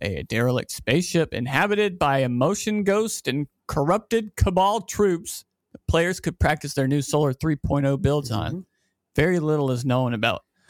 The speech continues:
Speaker 1: what Season eighteen will have to offer.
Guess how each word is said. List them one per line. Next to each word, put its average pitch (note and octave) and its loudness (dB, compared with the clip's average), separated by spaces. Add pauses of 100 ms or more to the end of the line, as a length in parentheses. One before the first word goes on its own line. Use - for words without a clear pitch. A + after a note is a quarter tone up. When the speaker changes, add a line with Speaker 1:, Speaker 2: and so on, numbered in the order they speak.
(160)
Speaker 1:
what B2+ 0
Season B2+ -2
eighteen B2+ -4
will - -8
have - -12
to D#3+ -2 (100)
offer. B2+ -2